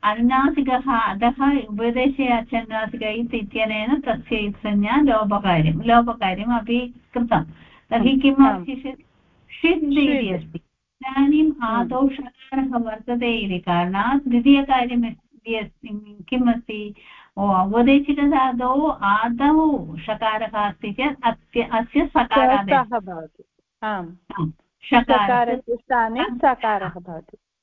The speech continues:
Speaker 1: आ, तर्हि प्रथमम् इत्संज्ञाकार्यं, लोपकार्यं, पुनः आदेशः अस्ति चेत् तद् नोनः वा स-, सत्वं वा किमपि, ह्म्? तर्हि
Speaker 2: आमाम्।
Speaker 1: इति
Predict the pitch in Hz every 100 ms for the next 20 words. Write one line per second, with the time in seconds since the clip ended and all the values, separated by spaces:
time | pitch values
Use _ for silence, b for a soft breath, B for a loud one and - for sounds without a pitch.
0 | _ 208 165 160 160 - 208 208 254 269
1 | 233 208 220 240 285 277 214 - 233 226
2 | 233 233 233 240 247 330 359 240 202 208
3 | 214 240 240 240 233 285 359 330 226 233
4 | 220 262 311 - 208 220 240 240 247 -
5 | 226 220 - 196 233 269 - 214 160 170
6 | 160 - _ _ _ 190 214 226 226 202
7 | 208 196 190 190 190 190 190 - 202 196
8 | 196 196 b b _ - 226 - 240 220
9 | 196 185 180 180 - 214 208 165 156 160
10 | 233 285 349 _ b b _ - 208 262
11 | 285 - 214 208 185 180 175 - _ _
12 | 294 262 220 226 277 392